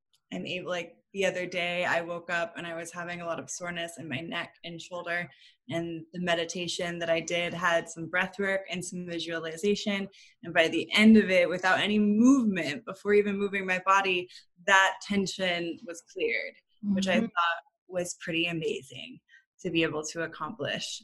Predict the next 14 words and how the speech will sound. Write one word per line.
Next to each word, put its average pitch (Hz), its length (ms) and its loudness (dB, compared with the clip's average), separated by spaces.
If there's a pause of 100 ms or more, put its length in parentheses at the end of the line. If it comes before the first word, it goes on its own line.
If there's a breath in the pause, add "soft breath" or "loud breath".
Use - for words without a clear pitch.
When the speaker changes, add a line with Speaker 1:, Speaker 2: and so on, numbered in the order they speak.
(120)
Speaker 1:
Um, 165 480 -4 (100)
but 202 300 2 (140)
I 202 80 -4
think 233 260 0
a 240 60 -2
lot 202 260 6
of 196 240 -2 (420 loud breath)
people 196 380 0
who 190 320 -2
are 180 180 0
maybe 185 280 -2
newer 180 500 -2
to 220 160 -4
this, 262 440 -2